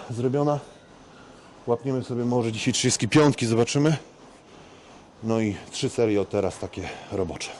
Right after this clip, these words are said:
Pani doktor kazała się oszczędzać, no więc się oszczędzam. Mówię wam, że lekki trening lekkim treningiem, a nie wyobrażam sobie, żebym miał robić jakieś pompeczki, gumeczki,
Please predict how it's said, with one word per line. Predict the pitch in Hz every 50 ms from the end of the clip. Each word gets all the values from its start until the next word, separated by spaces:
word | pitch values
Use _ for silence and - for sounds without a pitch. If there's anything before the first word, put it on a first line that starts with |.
| - - - - - - - - 95
Pani | 90 95 95 95
doktor | 85 104 95 - 104 98 -
kazała | 104 90 82 95 98 101 98
się | - - 87
oszczędzać, | - - - - - 151 160 165 160 160 135 - - - - - - - - - - - - - 117
no | 113
więc | 95 98 - 113 -
się | - -
oszczędzam. | 117 - - - 160 147 107 80 - - - - - - - - - - - - - - - - -
Mówię | - 135 139 127
wam, | 127 131
że | 117 120 117 - - - - - - - - - - - - - - - - - - - - - - - - - - - - - - - - - - - - - - 131
lekki | 135 143 131 - - 123
trening | - 127 127 131 120 120
lekkim | 120 117 - - 123
treningiem, | - - 110 120 127 131 120 120 120 117 - - - - - - - - - - - - - - - - - 104
a | 104
nie | 110 110
wyobrażam | 104 110 104 101 101 92 101 98
sobie, | - 110 98 101
żebym | 95 98 95 101
miał | 104 98 101 104 - - - - - - - - - - - - - - - - - - - - - - - - - - - - - - -
robić | 95 95 92 90
jakieś | 98 92 - - -
pompeczki, | - 98 92 90 110 110 - - - 107 95
gumeczki, | 92 101 101 101 104 104 - - - 104 95